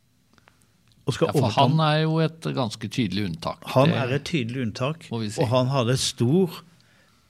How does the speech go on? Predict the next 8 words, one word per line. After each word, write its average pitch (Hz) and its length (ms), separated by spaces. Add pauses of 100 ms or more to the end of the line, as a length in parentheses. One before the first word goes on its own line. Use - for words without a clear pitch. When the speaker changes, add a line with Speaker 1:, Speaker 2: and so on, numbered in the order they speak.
(120)
Speaker 1:
i, 143 220
eh, 123 680
A 147 220
N 147 140
C 151 320
hadde 143 460
virkelig 131 520
var 131 240